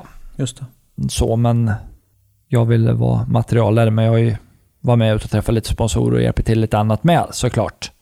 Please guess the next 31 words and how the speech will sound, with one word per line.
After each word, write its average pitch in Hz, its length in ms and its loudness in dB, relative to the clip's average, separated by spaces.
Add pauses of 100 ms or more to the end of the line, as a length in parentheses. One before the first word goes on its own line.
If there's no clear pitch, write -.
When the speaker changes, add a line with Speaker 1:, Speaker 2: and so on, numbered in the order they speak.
Speaker 1:
Mm. 117 140 -8 (840)
Speaker 2:
Det 127 80 2
man 120 160 4
kan 139 240 2
bidra 120 340 2
med. 123 220 0 (840)
Men 123 200 4
det, 131 260 4
för 123 140 -2
mig 131 160 4
kändes 117 380 0
det 120 100 0
ju 113 80 0
som 120 300 -4 (580)
såklart - 380 -6
roligt 123 600 -4 (120)
att - 120 -10
få 123 140 0
det 120 140 0
erbjudandet 123 640 -2
och - 180 -4 (520)
vara 113 160 -6
kvar 127 200 2
i 120 40 0
hockeyn. - 420 -6 (760)
Speaker 1:
Och 131 140 2
nu 131 40 8
Speaker 2:
Och 127 60 4
man 123 120 2
Speaker 1:
blir 127 220 -2
det 117 300 0